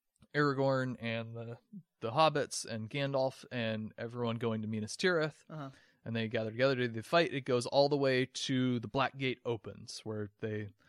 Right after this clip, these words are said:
Speaker 1: have kind of their final battle. Then cut back to Frodo and Sam and their trek through,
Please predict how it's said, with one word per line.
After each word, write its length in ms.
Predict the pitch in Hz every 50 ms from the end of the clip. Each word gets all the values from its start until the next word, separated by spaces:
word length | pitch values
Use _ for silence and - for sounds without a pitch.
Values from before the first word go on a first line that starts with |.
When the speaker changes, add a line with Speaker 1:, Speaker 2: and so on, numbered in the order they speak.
| _ _ _ _ _ _ -
Speaker 1:
have 220 | 117 117 117 113
kind 200 | - 135 117 110
of 40 | 117 107
their 80 | 107
final 240 | - - 107 107 107
battle. 220 | 101 98 90 - 117 113
Then 440 | 117 139 143 147 143 147 147 143 - -
cut 180 | - 143 - -
back 200 | 110 107 - -
to 60 | -
Frodo 480 | - - 180 185 180 175 170 165 160
and 80 | 135 131
Sam 420 | - - 165 156 160 160 160 156
and 180 | - - 113 110
their 180 | 113 113 113 113
trek 400 | - - - 151 127 - - -
through, 600 | - - - 123 120 120 117 117 113 113 113 113